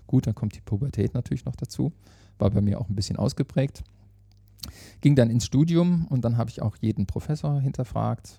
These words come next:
und hatte nie wirklichen Respekt vor Funktionen, sondern ich hatte immer nur Respekt vor Leuten, die wirklich was drauf hatten. Ähm,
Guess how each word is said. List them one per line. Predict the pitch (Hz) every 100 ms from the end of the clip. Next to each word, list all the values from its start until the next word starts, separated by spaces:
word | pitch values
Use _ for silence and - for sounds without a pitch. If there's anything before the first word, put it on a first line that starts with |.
| -
und | 98 92 92 - - - - - -
hatte | 110 107 104 -
nie | 101 107 117 147 180 190 - -
wirklichen | - 123 113 147 143 139 - 123
Respekt | 104 104 - 120 - -
vor | - 113 113 117
Funktionen, | - 123 - - 113 92 82 - _ _ _ _ _ _ _
sondern | 101 98
ich | 113
hatte | -
immer | - 131 127
nur | 117
Respekt | 113 - - -
vor | - 104
Leuten, | 95 -
die | 98
wirklich | 95 - 107
was | 98 -
drauf | - -
hatten. | - - - _ - - - - - - - - - - - - -
Ähm, | 117 120 120